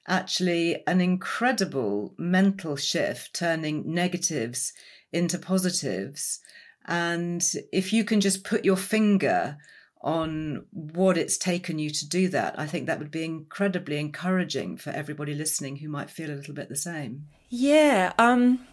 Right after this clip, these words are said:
Speaker 2: oh, again, I, I, I guess I have a bunch of mantras, and, uh, in no particular order.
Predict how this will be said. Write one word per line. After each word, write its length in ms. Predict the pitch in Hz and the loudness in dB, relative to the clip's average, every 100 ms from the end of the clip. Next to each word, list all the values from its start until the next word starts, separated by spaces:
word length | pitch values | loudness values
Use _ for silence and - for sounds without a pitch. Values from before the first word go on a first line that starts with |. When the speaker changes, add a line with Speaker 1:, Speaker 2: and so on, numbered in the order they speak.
| - - | -14 -4
Speaker 2:
oh, 380 | 233 226 202 - | 0 2 2 2
again, 560 | 180 165 - 202 233 180 | -2 0 4 6 6 4
I, 280 | 151 180 - | 4 4 6
I, 180 | 190 185 | 4 6
I 40 | 185 | 2
guess 280 | 208 240 302 | 0 2 2
I 60 | |
have 160 | 202 175 | 2 0
a 40 | |
bunch 300 | 165 160 165 | 2 0 0
of 100 | 156 - - | -6 -6 0
mantras, 680 | 160 147 - - - - - | 0 2 -2 -4 -2 -2 2
and, 280 | 165 151 - - | 2 0 0 2
uh, 100 | - | 2
in 180 | - 185 | 2 2
no 120 | 196 185 | 4 2
particular 440 | - 160 - 151 | 0 -6 -2 0
order. 420 | 151 147 139 - | 2 2 2 -2